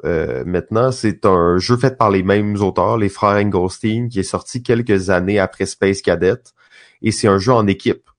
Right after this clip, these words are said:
Euh, donc, euh, une équipe contre une autre équipe. On va sensiblement jouer les mêmes rôles, mais là, c'est vraiment un jeu de dés.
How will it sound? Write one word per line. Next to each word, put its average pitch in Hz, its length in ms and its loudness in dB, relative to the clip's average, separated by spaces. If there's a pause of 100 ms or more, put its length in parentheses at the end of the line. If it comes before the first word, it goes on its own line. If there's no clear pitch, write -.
(140)
Euh, 78 680 -2
donc, 82 380 -2
euh, 78 240 0
une 101 220 0
équipe 113 280 0
contre 95 220 -2
une 95 60 0
autre 95 160 0
équipe. 110 380 -2 (440)
On 87 160 2
va 98 260 4 (680)
sensiblement 147 680 0
jouer 131 260 -2
les 113 140 4
mêmes 107 300 2
rôles, 110 460 2
mais 101 200 0
là, 107 100 2
c'est 110 220 -2
vraiment 95 300 2
un 104 100 4
jeu 104 180 -2
de 87 140 2
dés. 98 400 -4